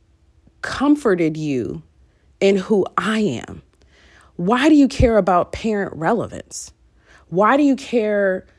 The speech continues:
about, you know, I mean, just, he was just hitting me in these different things that I'm struggling with. You know, I struggle with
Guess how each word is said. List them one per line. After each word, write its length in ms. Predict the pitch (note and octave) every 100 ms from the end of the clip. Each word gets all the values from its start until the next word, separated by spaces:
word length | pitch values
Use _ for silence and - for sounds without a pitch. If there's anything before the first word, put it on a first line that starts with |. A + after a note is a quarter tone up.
| _ _
about, 640 | - F3 F#3 F#3 F3+ E3+ -
you 120 | A#3
know, 120 | B3+
I 120 | G#3 A#3+
mean, 120 | A#3
just, 220 | B3 - - _ _
he 240 | - - A#3+
was 180 | A3+ F#3+
just 260 | G#3 F#3+ E3 _ _
hitting 500 | - - A#3 D#4 D4
me 240 | A#2+ A#2 C3 _ _
in 100 | F#3+
these 160 | G3 F#3+
different 380 | G3 F#3 A#3+ A3+
things 180 | F#3+ F#3+
that 100 | F#3+
I'm 120 | G#3
struggling 720 | - - - G#3 B3+ A3 C#3+
with. 320 | A#2+ - - _ - _ _ -
You 80 | G#3
know, 80 |
I 40 | F#3+
struggle 400 | - A3 A3+ G#3
with 140 | F3+